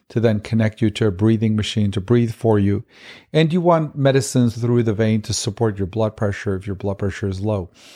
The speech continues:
On some level, you can choose any combination of that, or broadly speaking, you could choose not to have any of that done.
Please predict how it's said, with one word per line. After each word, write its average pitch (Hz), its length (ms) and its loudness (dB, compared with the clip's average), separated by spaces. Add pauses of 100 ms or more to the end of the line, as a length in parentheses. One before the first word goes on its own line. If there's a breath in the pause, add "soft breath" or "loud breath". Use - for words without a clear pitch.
(560 loud breath)
On 139 120 2
some 208 360 2
level, 175 280 4
you 143 140 -2
can 139 180 -6
choose 131 360 -4
any 131 180 -4
combination 123 720 -4
of 107 140 -8
that, 110 280 -4 (480 soft breath)
or 123 520 2 (200)
broadly 120 440 2
speaking, 120 480 -2
you 113 120 -4
could 110 280 -2 (100)
choose 113 380 -4
not 120 240 0
to 117 80 -2
have 107 240 -2
any 113 240 -2
of 95 140 -4
that 78 320 -10
done. 87 360 -6